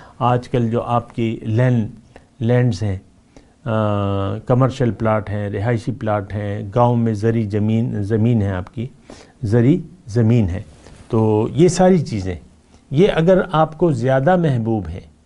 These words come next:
अल्लाह से और उसके रसूल से, तो अब आप अजाब के काबिल हैं। ये बात, अ, देखें, मैं यहाँ थोड़ा सा रुक के कि आखिर क्या वजह है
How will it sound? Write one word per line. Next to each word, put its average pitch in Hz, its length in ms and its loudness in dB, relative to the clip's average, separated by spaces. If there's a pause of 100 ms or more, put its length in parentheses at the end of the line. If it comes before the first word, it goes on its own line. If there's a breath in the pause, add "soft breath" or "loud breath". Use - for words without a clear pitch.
अल्लाह 160 320 4
से 165 220 0
और 127 160 0
उसके 123 280 -4
रसूल 113 420 2
से, - 220 -12 (720 loud breath)
तो 139 60 0
अब 208 440 0
आप 175 240 2
अजाब 120 500 2
के 104 100 -4
काबिल 92 360 -6
हैं। 95 200 -14 (840 loud breath)
ये 202 140 4
बात, 185 420 2
अ, 180 280 4
देखें, 165 320 -2
मैं 170 180 2
यहाँ 160 280 0
थोड़ा 185 180 6
सा 147 160 0
रुक 127 240 0
के 95 180 -6 (800 loud breath)
कि 175 60 2
आखिर 180 320 2
क्या 233 180 4
वजह 101 280 2
है - 200 -10